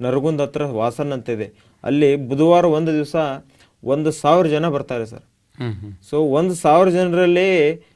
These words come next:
Speaker 1: ಒಂದು ನಾಲ್ಕುನೂರರಿಂದ ಐದುನೂರು ಜನ ಕ್ಯಾನ್ಸರ್ ಪೇಷಂಟ್ ಇರ್ತಾರೆ.
Speaker 2: ಹ್ಮ್, ಹ್ಮ್.
Speaker 1: ಅದರಲ್ಲಿ ಸೆವೆಂಟಿ ಪರ್ಸೆಂಟ್ ಎಲ್ಲ ಈ ಕಡೆ ದಕ್ಷಿಣ ಕರ್ನಾಟಕದವ್ರೆ.
Speaker 2: ಹ್ಮ್, ಹ್ಮ್.
Speaker 1: ಮಂಡ್ಯ, ಮೈಸೂರು, ಈ ಕಡೆ ತುಮಕೂರು ಇವರೇ ಬರ್ತಿದ್ದಾರೆ.
Speaker 2: ಹ್ಮ್, ಹ್ಮ್.
Speaker 1: So ಅವ್ರನ್ನೆಲ್ಲ ಕೇಳಿದಾಗ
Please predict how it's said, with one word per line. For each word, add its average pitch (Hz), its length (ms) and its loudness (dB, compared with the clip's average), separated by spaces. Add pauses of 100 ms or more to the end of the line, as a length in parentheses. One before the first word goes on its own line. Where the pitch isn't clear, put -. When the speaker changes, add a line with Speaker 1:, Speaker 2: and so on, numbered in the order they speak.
(100)
Speaker 1:
ಒಂದು 143 260 -4
ನಾಲ್ಕುನೂರರಿಂದ 175 800 -2 (160)
ಐದುನೂರು 160 420 2
ಜನ 160 220 -4
ಕ್ಯಾನ್ಸರ್ 156 640 -4
ಪೇಷಂಟ್ 147 400 -2
ಇರ್ತಾರೆ. 117 300 -10
Speaker 2:
ಹ್ಮ್, 113 440 -10
ಹ್ಮ್. - 140 -16
Speaker 1:
ಅದರಲ್ಲಿ 190 720 2 (100)
ಸೆವೆಂಟಿ 185 420 0
ಪರ್ಸೆಂಟ್ 185 440 -2
ಎಲ್ಲ 165 160 2
ಈ 156 120 2
ಕಡೆ - 300 -2 (100)
ದಕ್ಷಿಣ 151 360 -2
ಕರ್ನಾಟಕದವ್ರೆ. 120 640 -10 (440)
Speaker 2:
ಹ್ಮ್, 113 200 -8
ಹ್ಮ್. 110 100 -10
Speaker 1:
ಮಂಡ್ಯ, 127 280 -6 (180)
ಮೈಸೂರು, 117 520 -8
ಈ 107 60 -10
ಕಡೆ 113 180 -12
ತುಮಕೂರು 117 380 -14
ಇವರೇ 131 300 0
ಬರ್ತಿದ್ದಾರೆ. 117 440 -6
Speaker 2:
ಹ್ಮ್, 120 420 -10
ಹ್ಮ್. 98 200 -16
Speaker 1:
So 165 40 -2 (120)
ಅವ್ರನ್ನೆಲ್ಲ 175 560 2
ಕೇಳಿದಾಗ 160 500 0